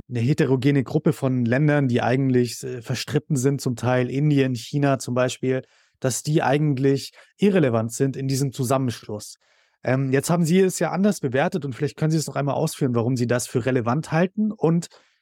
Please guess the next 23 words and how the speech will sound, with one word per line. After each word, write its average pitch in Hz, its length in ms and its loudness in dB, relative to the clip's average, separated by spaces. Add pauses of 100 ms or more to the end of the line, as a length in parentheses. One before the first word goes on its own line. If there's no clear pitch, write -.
(120)
es - 180 -4
gab - 180 0
ja 165 100 2
auch, 147 260 -2
ähm, 139 400 -6 (560)
die 127 160 0
Gerüchte 127 600 2
oder 123 360 2
es 127 160 -8
gab 143 220 0
die 131 100 -8
Stimmen, 117 640 0
äh, 117 380 -2
die 120 180 -4
zumindest 123 500 -2
gesagt 127 320 -2
haben, 123 280 0 (320)
dass 127 200 -2
eventuell 139 400 2
in 135 80 0
der 127 140 2
Zukunft 175 440 -2
eine, 123 380 0